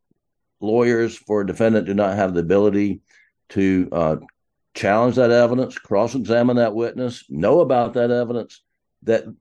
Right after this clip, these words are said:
that when private communications come into play, um, the, the test is essentially, were there private communications? And then there's essentially a, a burden shifting. If we prove that, that, that there were, then the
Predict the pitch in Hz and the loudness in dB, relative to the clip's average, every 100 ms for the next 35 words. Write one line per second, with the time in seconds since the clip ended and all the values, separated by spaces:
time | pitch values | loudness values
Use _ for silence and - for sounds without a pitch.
0 | _ 107 107 110 107 95 - _ _ _ | _ -4 -2 -2 -2 -4 -8 _ _ _
1 | _ _ 139 139 143 131 - 131 123 127 | _ _ 0 0 0 -4 -2 0 0 0
2 | 120 117 110 - 113 117 110 - 107 104 | 0 0 -4 0 0 2 2 0 2 2
3 | 104 98 - 87 87 87 80 80 78 90 | 2 -2 -4 -4 -2 -2 -6 -6 0 0
4 | 76 - _ 98 - - 123 123 - - | 0 -20 _ -6 -4 0 2 0 -4 -4
5 | 101 92 - - - 113 107 104 95 85 | -2 -2 -6 -16 -4 -2 -2 0 2 0
6 | - 85 101 131 117 131 123 120 127 127 | -2 0 2 2 2 2 2 0 0 0
7 | 120 131 123 131 120 _ _ _ _ - | 0 -2 -2 -4 -6 _ _ _ _ -6
8 | 120 143 135 113 110 - 127 117 113 101 | 0 2 2 2 -2 -4 -6 -2 0 0
9 | 92 _ - 92 80 113 123 120 - 92 | -2 _ -8 -8 -2 0 2 0 0 -4
10 | - 90 104 - 90 101 101 107 101 101 | -4 -6 -6 -6 -6 -4 -4 0 2 2
11 | 95 - _ _ _ _ _ _ - 104 | 0 -6 _ _ _ _ _ _ 0 0
12 | 104 - 110 104 95 98 98 101 92 90 | 0 -4 -14 -14 -8 -6 -4 -4 0 0
13 | 82 101 120 78 98 101 101 95 71 67 | 2 0 -2 -2 0 2 2 0 -4 -10
14 | 73 85 | -6 -8